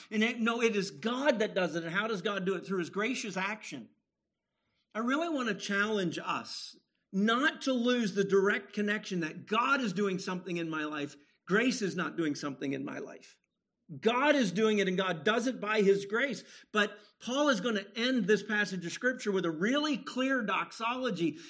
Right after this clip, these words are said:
that brings us back to this idea. I thank God, and at the end of it, he's going to be all about God. This you can know,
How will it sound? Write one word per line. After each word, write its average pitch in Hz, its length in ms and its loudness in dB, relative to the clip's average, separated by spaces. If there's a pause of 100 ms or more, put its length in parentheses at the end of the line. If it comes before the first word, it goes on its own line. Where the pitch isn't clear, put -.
that 196 200 0
brings 269 300 4
us 220 100 4
back 233 300 2
to 214 80 2
this 226 220 -2
idea. 214 320 0
I 175 100 4
thank 247 420 -4
God, 233 240 4
and 220 80 -4
at 202 140 -2
the 190 140 0
end 277 160 0
of 196 100 -2
it, 185 80 -2
he's 202 220 0
going 214 100 -2
to 208 60 0
be 208 160 -2
all 233 280 0
about 247 460 0
God. 165 380 0 (260)
This 254 400 2
you 294 160 8
can 254 240 4
know, 226 380 4